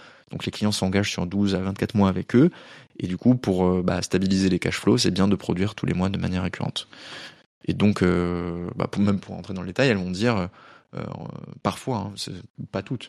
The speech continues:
mais certaines vont dire, euh, en plus, c'est bénéfique pour l'algo <laughs> de publier du contenu. <laughs> Ça me fait rire en même temps. C'est bénéfique pour l'algo de Google si tu publies, euh, à un rythme très régulier, donc quatre articles tous les mois, c'est vraiment parfait. Mais si tu publies,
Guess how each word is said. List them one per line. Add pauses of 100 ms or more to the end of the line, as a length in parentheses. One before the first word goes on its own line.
mais
certaines
vont
dire, (400)
euh,
en
plus,
c'est
bénéfique
pour
l'algo (100)
<laughs>
de
publier (100)
du
contenu.
<laughs>
Ça
me
fait
rire
en
même
temps. (380)
C'est
bénéfique
pour
l'algo
de
Google
si
tu
publies, (340)
euh,
à
un
rythme
très
régulier,
donc
quatre
articles
tous
les
mois,
c'est
vraiment
parfait.
Mais
si
tu
publies,